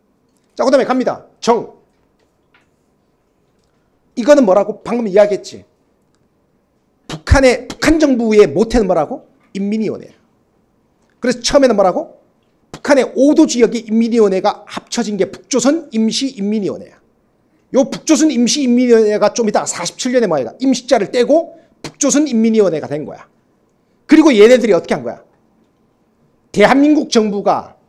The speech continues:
수립되기를 기다렸다가 대한민국 정부가 수립되자 삼 주 뒤에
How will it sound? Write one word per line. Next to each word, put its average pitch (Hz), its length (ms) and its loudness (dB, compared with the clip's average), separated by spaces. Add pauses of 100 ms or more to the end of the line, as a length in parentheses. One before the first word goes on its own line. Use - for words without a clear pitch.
(200)
수립되기를 240 760 0
기다렸다가 214 960 0
대한민국 226 440 0
정부가 180 220 -4
수립되자 156 640 -6 (1080)
삼 262 380 -6
주 220 120 -6
뒤에 117 320 -14